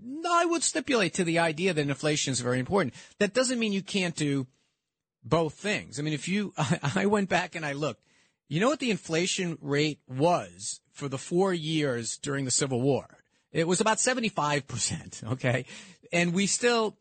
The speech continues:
managed to wage, you know, to kind of keep the Union together while we fought inflation. The same was true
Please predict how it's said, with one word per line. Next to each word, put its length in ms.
managed 560
to 80
wage, 520
you 120
know, 200
to 160
kind 260
of 60
keep 220
the 80
Union 360
together 440
while 260
we 300
fought 220
inflation. 480
The 80
same 240
was 160
true 240